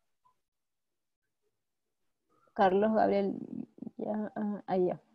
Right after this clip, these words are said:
Dice, "Con el estudio realizado, ¿qué otras predicciones en el futuro se podrán enunciar?". Ah, sí. Eh, bueno, con este estudio,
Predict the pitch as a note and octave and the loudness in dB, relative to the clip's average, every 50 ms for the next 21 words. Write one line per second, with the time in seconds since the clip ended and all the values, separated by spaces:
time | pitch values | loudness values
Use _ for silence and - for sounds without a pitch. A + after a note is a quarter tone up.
0 | _ - G#3 A3 A#3 A3 - C4+ B3+ C4+ - _ _ _ - - G#3+ A3 A3 A3 | _ -4 -2 -2 0 2 4 4 4 4 0 _ _ _ 0 2 2 4 4 4
1 | G#3 G3+ G#3+ - - - C#4+ D4 D4+ D#4 D4+ C#4+ B3+ A3+ G#3 G#3+ - - A#3+ A3+ | 4 2 2 -2 -2 0 2 4 6 6 8 8 8 6 6 4 2 6 8 8
2 | A3+ A3 A3 A3 A#3 B3+ D4 F#4 - _ _ _ _ _ _ _ _ _ - C4 | 10 10 8 8 8 6 4 2 -2 _ _ _ _ _ _ _ _ _ 6 6
3 | C4+ C4+ - C#4 D4 C4+ - _ - G#3+ G3+ F#3+ F#3+ - - - - C4 B3 B3 | 6 8 8 6 6 4 2 _ 0 2 4 4 4 2 0 0 4 4 6 6
4 | B3 B3+ C4 C#4+ C4+ - - G#3+ G#3 G3+ G3+ G3 - G3+ G3 - A#3 A#3 A#3 A#3 | 6 6 6 4 4 2 2 2 2 2 0 0 -2 -6 -4 0 2 4 4 4
5 | B3+ C4 - - G3+ G3 - F#3 F3+ F#3 G3 G3+ G#3 G#3 G3 F#3+ F3+ F#3 - - | 4 2 4 2 2 4 4 4 4 6 6 4 4 4 2 2 0 0 0 0
6 | F3 E3 - _ _ _ - G3 G#3+ A#3 - - G#3+ F3+ D#3 - - - - - | 0 0 0 _ _ _ 0 2 2 2 4 4 4 4 2 0 -8 -14 -6 0
7 | - F#3+ G3 G3 G3 G3 F#3+ F3+ E3 - - _ _ _ - _ - A#3 A#3 A3 | 2 4 4 6 6 8 8 8 6 4 0 _ _ _ -6 _ 8 8 10 10
8 | G3+ F3+ - - G#3+ B3 C#4+ C#4 - F#4 D#4 - - C#4 B3+ B3 A#3+ A#3+ A#3 A#3+ | 8 6 6 6 6 6 6 6 6 4 2 4 6 6 8 8 8 8 8 6
9 | C#4 | 6